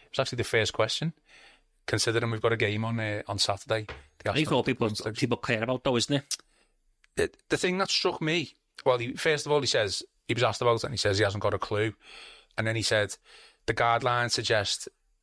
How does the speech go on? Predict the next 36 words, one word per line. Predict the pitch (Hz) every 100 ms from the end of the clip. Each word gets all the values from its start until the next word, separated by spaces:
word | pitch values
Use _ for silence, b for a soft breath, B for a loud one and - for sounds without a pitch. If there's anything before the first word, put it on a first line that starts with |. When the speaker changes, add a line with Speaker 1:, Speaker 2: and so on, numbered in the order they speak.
| _
Speaker 1:
the | 131 107
end | 107
of | 104
the |
month." | 98 98 110 - - _ b b b b b b b _
So | - 127 120 - -
what's | - 160 -
changed, | - 143 143 160 -
or | 127 123
has | 117
anything | 123 120 135 131
changed? | 139 135 131
Because | 139 123 113 - B B B
it's | 120 135
our, | 131 131
it's | 127
been | 139 135
our | 120 110
understanding, | 127 127 - 147 139 110 95
pretty | - 101
much | 104 -
everyone's | 95 113 139
understanding, | 143 143 - 147 143
as | 113
far | - 107 104
as, | 101 - -
as | 95
I | 95 120
know, | 135 85 B B B B
that | 113 110
it |
was | 113 104
mid-February | 107 107 - 135 131 139 143 151 - _ _ _
that, | - 120 - - _ B B - _ _ _ _ _
you | 127
know, | 104